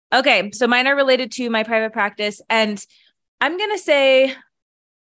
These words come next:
these things aren't necessarily in the first three months. And I'll kind of explain why, but definitely in the first year. So the first one is,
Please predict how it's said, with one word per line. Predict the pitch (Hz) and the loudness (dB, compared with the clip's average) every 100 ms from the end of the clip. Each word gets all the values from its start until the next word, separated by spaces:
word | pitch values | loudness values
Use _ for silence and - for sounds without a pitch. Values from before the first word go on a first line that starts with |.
| _ - | _ -4
these | 262 285 | -4 -4
things | - 339 330 330 - - - _ _ _ _ _ _ _ _ - | -4 -4 -4 -8 -10 -12 -16 _ _ _ _ _ _ _ _ -2
aren't | 240 247 | 2 2
necessarily | 247 247 254 240 226 | 0 -2 0 2 2
in | 214 | 0
the | 208 | -2
first | 208 202 - _ _ - | -2 -4 -8 _ _ -6
three | 220 220 | -2 0
months. | 202 175 214 381 - - - _ _ _ _ - | 0 0 -2 -4 -10 -20 -20 _ _ _ _ -2
And | 220 | 0
I'll | 214 208 | 2 0
kind | 214 226 | -4 -8
of | 208 | -8
explain | 214 - 208 196 185 | -12 -6 0 0 0
why, | 185 185 190 185 | -4 -2 0 0
but | - - | -4 -4
definitely | 233 269 277 | -4 -4 -6
in | 247 | -6
the | |
first | 220 196 185 - | -4 -4 -6 -6
year. | 160 143 | -4 -4
So | - | -4
the | 220 | -2
first | 247 262 320 | 0 0 0
one | 311 | -2
is, | - 220 | 0 -2